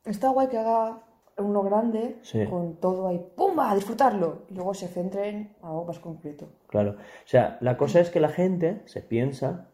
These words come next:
Speaker 2: que estos mini directs o estos directs enfocados a juegos, pues no son mini, son de veinte minutos,
Speaker 1: Mm.
Speaker 2: el de Sakurai fueron casi cuarenta,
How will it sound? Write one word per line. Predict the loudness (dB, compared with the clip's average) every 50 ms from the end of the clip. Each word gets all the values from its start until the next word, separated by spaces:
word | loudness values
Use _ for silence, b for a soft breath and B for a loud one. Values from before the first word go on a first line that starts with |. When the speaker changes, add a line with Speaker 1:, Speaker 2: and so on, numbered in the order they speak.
| _ _ _ _
Speaker 2:
que | -6 -6 -6 -6 -6
estos | -8 -10 -8 -2 -2 -2 0 2
mini | 2 2 2 2 4
directs | 4 4 4 4 2 0 -4 -12 -14
o | -8 -6 -6 -4
estos | -2 -2 -4 -2 0
directs | 0 2 2 2 2 0
enfocados | -4 -6 -6 -10 -8 -4 -4 -2 -2 -2 -2
a | -2
juegos, | -2 -2 -2 -2 -2
pues | -6 -8 -8
no | -8 -8
son | -10 -10 -8
mini, | -4 -2 0 0 -2
son | -2 -6 -10 -8
de | -6
veinte | -6 -6 -6 -4 -4 -4
minutos, | -4 -4 -4 -2 2 2 2 4 4 2 2 2 0 -4
Speaker 1:
Mm. | -8 -8 -6
Speaker 2:
el | -6 -6 -4 -4
de | -4 -4 -4 -4 -4 -6 -8
Sakurai | -8 -10 -12 -8 -8 -6 -4 -4 -4 -4
fueron | -4 -2 -2 -2 -2 -2 -4
casi | -6 -8 -10 -10 -12
cuarenta, | -8 -2 -2 0 0 0 -2 -2 0 0 0 -2 -2 B